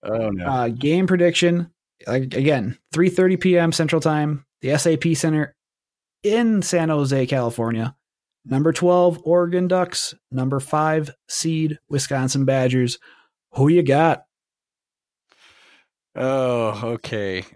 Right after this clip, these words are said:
Speaker 1: Well, these score predictions, they're always so much less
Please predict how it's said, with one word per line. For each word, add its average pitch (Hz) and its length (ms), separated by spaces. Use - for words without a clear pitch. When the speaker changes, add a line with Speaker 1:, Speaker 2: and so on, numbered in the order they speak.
Speaker 1:
Well, 107 260
these 165 320
score 160 300
predictions, 127 880
they're 127 260
always 131 320
so 127 340
much 117 400
less 110 400